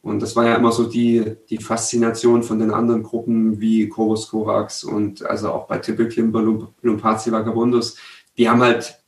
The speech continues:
ordentlich geknackt so im Sound und das haben wir dann gesagt, "Ah, Mensch, <laughs> wie kriegt man das hin?" Und, ähm, der nächste Schritt war eigentlich dann bei,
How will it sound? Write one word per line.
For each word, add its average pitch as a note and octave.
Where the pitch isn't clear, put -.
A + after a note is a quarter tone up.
ordentlich B2
geknackt A#2
so -
im B2+
Sound C#3
und A2+
das -
haben A2+
wir A2+
dann A2
gesagt, -
"Ah, A#2+
Mensch, A#2
<laughs> -
wie A2
kriegt C3
man B2+
das A#2
hin?" D#3+
Und, A2+
ähm, A#2
der A#2
nächste C#3+
Schritt D#3+
war D3+
eigentlich D3+
dann C#3
bei, A2+